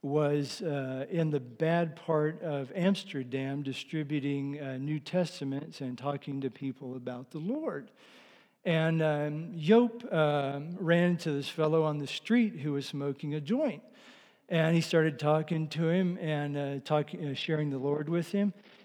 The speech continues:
And, uh, he wanted to give him a New Testament. And the guy says, "No, no, no, no, no." He says, "I don't want it." He says, "I'll just tear the pages out of it, put some, uh, uh, roll a joint with the paper and smoke it."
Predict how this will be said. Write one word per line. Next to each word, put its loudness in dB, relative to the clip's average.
And, 0
uh, 0
he 2
wanted 6
to 0
give 0
him 4
a 0
New -2
Testament. -4
And -6
the -2
guy 0
says, -2
"No, 6
no, 4
no, 6
no, 2
no." -2
He -2
says, -2
"I 0
don't 2
want 0
it." -2
He 0
says, -2
"I'll 4
just 0
tear 2
the 2
pages 0
out -2
of 0
it, 0
put 4
some, 0
uh, 2
uh, -2
roll 2
a 0
joint 2
with -4
the -4
paper 0
and -2
smoke 0
it." -2